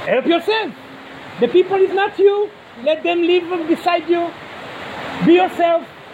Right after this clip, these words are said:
Walk with, walk with yourself. The island will be fine. It was fine before. It will be fine in the future. The world you are in are support, is supported by, uh, thousands of, uh, of,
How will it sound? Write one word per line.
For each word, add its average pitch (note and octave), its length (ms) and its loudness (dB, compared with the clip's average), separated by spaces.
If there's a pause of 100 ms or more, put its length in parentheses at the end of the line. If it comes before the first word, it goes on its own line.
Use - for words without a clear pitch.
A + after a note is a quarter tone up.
(200)
Walk E4 280 0
with, D#4+ 220 0
walk E4 220 0
with E4+ 180 0
yourself. E4 460 2 (340)
The B3+ 100 0
island F4 320 0
will E4 80 6
be E4 140 6
fine. D#4 440 -2 (460)
It B3 120 -4
was C#4+ 200 0
fine E4+ 200 0
before. F4 440 2
It C#4 120 -6
will D#4+ 140 -2
be D#4+ 140 -2
fine D4+ 320 -4 (340)
in D4 140 4
the D4+ 80 2
future. C#4+ 600 0 (520)
The D4 80 4
world D#4+ 480 2
you D#4 140 2
are D#4 240 -2
in E4+ 420 -4 (440)
are C#4 300 0
support, - 460 -4
is C4 720 0
supported E4 680 2 (460)
by, C#4 480 4
uh, C4+ 40 -4 (100)
thousands F4 560 -2 (220)
of, C#4+ 280 2
uh, C#4 380 6
of, C4+ 180 0